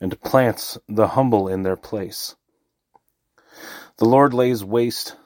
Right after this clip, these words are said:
the lands of the nations and destroys them to the foundations of the earth. He removes some of them and destroys them, and erases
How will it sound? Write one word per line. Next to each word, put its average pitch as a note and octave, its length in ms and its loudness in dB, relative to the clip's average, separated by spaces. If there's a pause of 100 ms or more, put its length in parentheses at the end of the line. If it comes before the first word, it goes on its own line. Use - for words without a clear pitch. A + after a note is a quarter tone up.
(120)
the A2 80 -2
lands G#2+ 360 -2
of G2 100 -10
the G2 60 -10
nations F#2 640 -12 (380)
and G#2+ 160 -2
destroys A#2 580 2
them G#2+ 360 -4
to - 120 -10
the G2 100 -8
foundations G#2 840 -6
of - 180 -14
the F2 140 -10
earth. F2+ 320 -10 (920)
He C3 160 0
removes C3 680 0
some A2+ 180 -4
of G#2+ 80 -6
them F#2 200 -8
and G2 120 -10
destroys G#2 540 -4
them, E2 220 -12 (520)
and G2+ 160 -4
erases G#2 760 -2